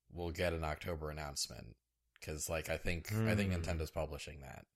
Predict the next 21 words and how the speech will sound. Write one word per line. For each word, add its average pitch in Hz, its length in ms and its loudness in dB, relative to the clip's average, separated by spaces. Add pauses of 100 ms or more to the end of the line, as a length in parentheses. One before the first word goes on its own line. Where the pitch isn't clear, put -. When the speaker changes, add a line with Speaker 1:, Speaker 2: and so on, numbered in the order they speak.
(160)
Speaker 2:
Okay. 101 320 2 (240)
Speaker 1:
Um, 80 340 0
I 104 80 6
think 160 160 6
they 165 100 6
still 135 220 4
could. 80 440 0 (140)
I 92 120 4
think 135 200 4
there 131 120 4
could 131 240 4
still 127 160 4
be 117 140 4
a 104 40 2
partner 101 300 2
showcase 90 420 2
sometime 80 380 0
this - 180 -4
month. - 380 -12
Speaker 2:
Sure. 98 240 4 (240)
Speaker 1:
Yeah. 67 240 -2